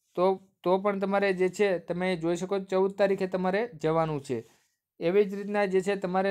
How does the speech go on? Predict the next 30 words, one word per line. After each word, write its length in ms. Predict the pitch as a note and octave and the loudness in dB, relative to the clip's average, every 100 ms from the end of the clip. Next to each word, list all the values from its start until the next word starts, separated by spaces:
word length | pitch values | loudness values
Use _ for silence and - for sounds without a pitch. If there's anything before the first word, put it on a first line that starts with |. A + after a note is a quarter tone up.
| F#3+ | 0
તમારો 260 | F3+ F#3+ F#3 | -2 0 0
નંબર 340 | F3 F#3+ G3+ G3 E3+ | 0 2 0 0 0
એવું 140 | F3 | 2
હોય 140 | F3 F#3 | 2 0
તો 60 | G3 | -2
તમે 220 | F#3 F#3+ | -2 -2
અમને 260 | F3+ F#3 F#3 F3+ | -2 -2 -4 -4
કોમેન્ટ 320 | D#3 F3 F3+ | -4 -2 -4
કરજો, 280 | F#3+ F#3 G3 G3 G3 E3+ | -4 -2 0 -2 -2 -4
કોમેન્ટ 260 | E3+ F3+ E3+ | -2 -2 0
મારફતે 320 | F3 F3 F#3 | 0 -2 -2
અમે 220 | E3+ E3 F3 | -4 -4 -6
તમને 180 | F3 F3 D3+ | -6 -8 -2
જવાબ 320 | C#3+ D#3+ E3+ | 2 2 4
આપીશું 380 | E3+ F#3 F#3 G3 G3 - _ | 2 0 0 -2 -2 -20 _
કે 80 | E3+ E3 | -8 -4
તમારે 260 | E3 F3+ F3 - | 0 0 0 0
કયા 240 | F3 F#3 | 2 4
વારે 200 | F3 F3+ F3 | 4 4 2
તમારે 260 | D#3+ E3 G3+ - D3+ | 0 0 0 -2 0
જવાનું 380 | D3+ D3+ C3 A#2+ | 2 2 0 -6
છે. 100 | A#2+ B2 _ _ - | -8 -10 _ _ -4
અને 140 | G3 | 0
આનું 360 | G3+ G#3 G#3+ D#3 - | 0 0 -4 -6 -10
ડોક્યુમેન્ટ 500 | C#3 C3+ C3+ F3+ G#3 G3+ | -2 -2 0 -4 -2 0
વેરિફિકેશનમાં 680 | G3+ F#3 G#3 F3+ G3 G3 F#3+ | -2 -2 -4 -4 -4 -4 -2
કયા 180 | F3 F3 | -2 0
કયા 160 | G3 D#3 | -2 2
ડોક્યુમેન્ટ 560 | C#3 C#3+ F#3 G3 F#3+ | 0 0 -2 -2 -2
જોશે, 200 | G3 G#3 | -2 -2